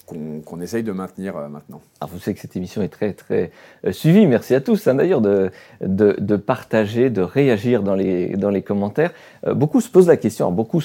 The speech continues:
Speaker 2: le, le sont déjà intronisés, et puis certains se posent la question, comment fait-on pour être intronisé, euh, chevalier du Tas de Vin ?
Speaker 1: Alors,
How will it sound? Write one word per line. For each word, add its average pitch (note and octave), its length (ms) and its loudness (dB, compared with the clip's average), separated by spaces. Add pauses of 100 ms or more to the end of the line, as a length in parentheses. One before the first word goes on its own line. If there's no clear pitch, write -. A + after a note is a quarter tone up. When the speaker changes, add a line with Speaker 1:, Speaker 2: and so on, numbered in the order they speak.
(100)
Speaker 2:
le, G2+ 180 -2
le G#2 140 0
sont E3 220 2
déjà C3+ 320 4
intronisés, G#2 600 -2
et A#2 40 2
puis B2+ 120 -6
certains C#3 260 -6
se D3+ 80 -8
posent A#2+ 140 0
la A2 100 2
question, - 420 -6 (340)
comment E3 440 4 (220)
fait-on D3 500 2
pour B2 200 2
être C#3+ 280 -2
intronisé, A#2 460 0
euh, B2 220 -2
chevalier G#2+ 380 0
du C#3+ 80 -6
Tas G2 120 -2
de F2 60 -4
Vin ? F#2 160 -4 (360)
Speaker 1:
Alors, A2+ 320 2